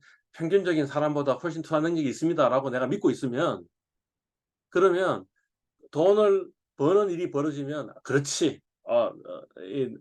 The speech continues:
내 돈 벌 능력이 있는 거지 하면서 이제, 어, 당연한 거야 이렇게 생각하는 거죠. 근데 만약 돈을 잃었잖아요. 그러면 아니 뭐 어쩌다 보면 벌고 잃을 수도 있지만 이건 뭐 아주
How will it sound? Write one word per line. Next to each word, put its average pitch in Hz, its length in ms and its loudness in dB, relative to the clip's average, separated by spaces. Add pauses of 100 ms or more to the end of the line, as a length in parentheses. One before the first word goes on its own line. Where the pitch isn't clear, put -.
(220)
내 123 220 -4 (540)
돈 139 220 2
벌 143 160 6
능력이 156 240 4
있는 117 220 0
거지 170 400 0
하면서 127 400 -6 (240)
이제, 113 280 -4 (340)
어, 120 220 -12 (300)
당연한 143 400 2
거야 175 300 4
이렇게 175 280 -4
생각하는 127 420 -6
거죠. 98 280 -12 (340)
근데 170 320 2 (420)
만약 165 180 0
돈을 190 240 4
잃었잖아요. 185 640 4
그러면 180 500 -2 (400)
아니 202 180 2
뭐 175 380 2
어쩌다 226 380 0
보면 185 280 -2 (540)
벌고 202 300 6
잃을 208 180 2
수도 196 160 0
있지만 175 360 -2
이건 170 360 0
뭐 165 220 -4
아주 180 360 2